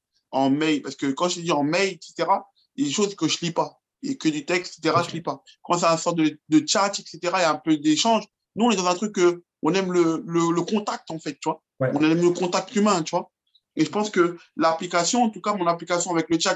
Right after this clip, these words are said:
Speaker 1: et cetera, avoir un espace où tu peux discuter un peu avec ton barbeur, et cetera, même si des fois, t'es pas là, et cetera, nana, fait que ça crée quelque chose de spécial que les autres n'ont pas et qui faisait la partie. Bon, après, tout ça, c'est pour ça que ça, il y avait beaucoup d'idées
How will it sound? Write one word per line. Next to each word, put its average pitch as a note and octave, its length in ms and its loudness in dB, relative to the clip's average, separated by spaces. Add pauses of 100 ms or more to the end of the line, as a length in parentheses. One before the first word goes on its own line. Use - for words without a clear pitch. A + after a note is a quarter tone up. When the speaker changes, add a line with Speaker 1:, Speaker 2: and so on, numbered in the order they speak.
(120)
Speaker 1:
et F3+ 60 -8
cetera, F#3 240 0
avoir E3 460 2
un D#3+ 140 2
espace F3 360 -2
où E3 60 -10
tu E3 120 -20
peux D#3+ 120 -6
discuter E3 360 -4
un E3 80 2
peu E3+ 140 -4
avec D#3+ 120 -2
ton D#3+ 100 0
barbeur, D#3 420 2
et D#3+ 60 -8
cetera, E3+ 360 0
même E3 140 -2
si E3 160 -10
des E3 80 0
fois, E3+ 120 -4
t'es E3 120 -4
pas D#3+ 160 0
là, E3 100 0
et D#3+ 60 -2
cetera, D#3 380 -2 (300)
nana, G3+ 320 0 (300)
fait A3 200 -4
que G3+ 140 -2
ça E3+ 300 -2
crée A3+ 340 0
quelque G3 260 0
chose G3 180 -2
de F3 80 -2
spécial A3+ 520 -2
que - 60 -6
les D#3+ 140 2
autres G#3 180 -2
n'ont E3 140 -2
pas - 280 -4 (600)
et D#3+ 100 -2
qui E3 120 -10
faisait F#3 180 0
la E3 100 4
partie. - 400 -6 (260)
Bon, C3+ 140 -2
après, E3+ 420 0 (220)
tout D#3+ 100 -2
ça, F3 160 0
c'est D#3 100 -2
pour D#3 120 -4
ça F3 100 2
que E3+ 60 -10
ça, C3+ 200 -4
il C#3 60 -2
y C#3+ 40 2
avait C#3+ 100 4
beaucoup D3+ 300 -4
d'idées E3 400 -2